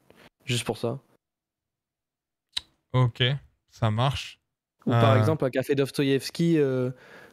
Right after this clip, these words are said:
Speaker 1: on prend une saison sur Assist Tracker, on avait quinze, vingt pour cent de win rate dessus, euh, et je sais pas, on n'arrivait pas, on n'arrivait pas à bien jouer dessus, quoi.
Speaker 2: Ok, je vois.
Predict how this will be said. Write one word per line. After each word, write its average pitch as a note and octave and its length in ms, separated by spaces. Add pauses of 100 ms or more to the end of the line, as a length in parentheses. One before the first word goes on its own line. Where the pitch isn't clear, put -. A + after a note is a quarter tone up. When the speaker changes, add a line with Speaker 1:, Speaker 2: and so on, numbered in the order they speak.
Speaker 1:
on - 60
prend C#3 160
une C#3 100
saison C#3+ 280
sur D3 160
Assist C3+ 240
Tracker, C3+ 300
on C3+ 180
avait C3+ 480
quinze, C#3+ 320
vingt C#3 140
pour C3 180
cent D3 160
de C3+ 100
win C3 260
rate C3 200
dessus, D#3 540
euh, B2 340 (840)
et A#2 180
je - 60
sais - 60
pas, C#3 100
on C#3 80
n'arrivait A2+ 280
pas, B2+ 260
on B2 60
n'arrivait A2+ 260
pas B2+ 140
à B2 40
bien B2 140
jouer B2+ 160
dessus, B2+ 220
quoi. C3 280 (1300)
Speaker 2:
Ok, C3 220 (400)
je A#2 160
vois. A2 260